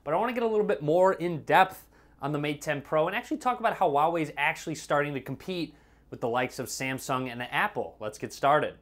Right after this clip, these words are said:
Let's begin with design of the Mate ten Pro, and on the front,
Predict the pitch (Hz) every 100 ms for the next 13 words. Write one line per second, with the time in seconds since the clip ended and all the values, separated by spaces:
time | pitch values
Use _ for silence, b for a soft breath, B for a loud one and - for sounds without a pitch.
0 | _ _ - 269 277 247 180 139 147 160
1 | 165 143 127 127 131 131 - 131 117 131
2 | 123 120 117 104 - 143 175